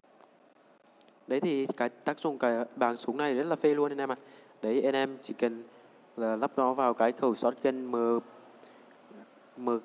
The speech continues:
cái đéo gì mình quên rồi nhỉ? Hình như là M, M một, M một bốn không gì đấy. Đấy, thì bắn rất là phê luôn. Đấy, thì anh em cũng đã thấy là mình bắn gọi là nó không có giật luôn. Bắn đạn gần ở cự ly gần là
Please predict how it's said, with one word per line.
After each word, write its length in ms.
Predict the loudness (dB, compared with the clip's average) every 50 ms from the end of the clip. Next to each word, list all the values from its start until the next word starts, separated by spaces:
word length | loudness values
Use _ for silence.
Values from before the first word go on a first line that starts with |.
| -6 -2 0
cái 80 | 4
đéo 140 | 6 6 4
gì 140 | 4 2 0
mình 140 | 0 0 0 2
quên 180 | 2 2 2
rồi 80 | 2 -2
nhỉ? 80 | -2 -4 -6 -8 -14 -18 -20 -20 -20 -20 -16 -10
Hình 100 | -6 -2
như 80 | 0
là 140 | 0 0 0
M, 140 | 0 0 -2 -2 -4 -6 -10 -14 -20 -20 -20 -10 -2
M 180 | 0 0 2 2
một, 140 | 2 2 2 2 -2 -4 -6 -6
M 180 | -8 -6 -2
một 400 | 0 0 0 0 0 -2 -2 0
bốn 180 | 0 -2 -2 0
không 220 | -2 -2 -2 -2
gì 100 | -2 -2
đấy. 160 | -2 -2 -4 -6 -12 -20 -20 -20 -20 -20 -20 -20 -20 -20 -20 -20 -16 -6 0
Đấy, 120 | 0 2
thì 280 | 4 4 4 4 2 4
bắn 240 | 4 2 2 2
rất 60 | -2 -6
là 40 | -4
phê 140 | -2 0 0
luôn. 140 | 0 0 -4 -6 -14 -20 -20 -20 -20 -20 -20 -20 -20 -20 -20 -20 -20 -20 -20 -20 -20 -20 -20 -20 -20 -12 -4
Đấy, 100 | -2 2
thì 140 | 2 4 2
anh 120 | 2 2
em 120 | 0 -2 -2
cũng 200 | -4 -4 -2 -2
đã 200 | 0 0 0 0
thấy 280 | 2 2 2 2 2
là 100 | 0 -2
mình 200 | 0 0 -2 0
bắn 380 | 0 0 0 -2 -4 -8 -6 -2
gọi 160 | -2 0 0
là 100 | -2 -4 -6 -10 -18 -20 -20 -12 -6
nó 280 | -2 0 2 0 0 -2 -6 -18 -12 -4
không 180 | 0 0 0 0
có 200 | 0 0 2 2
giật 180 | 2 2 2
luôn. 200 | 2 2 2 2 0 -6 -20 -20 -20 -20 -20 -20 -20 -20 -20 -8 0
Bắn 240 | 2 2 2 2 0
đạn 180 | -2 -2 -2 0
gần 240 | 0 0 0 0 -2
ở 180 | 0 0 0 0
cự 180 | 0 0 0
ly 160 | 2 2 2
gần 420 | 2 2 0 0 2 0 0 0 -2
là 380 | -2 -2 0 0 0 -2 -4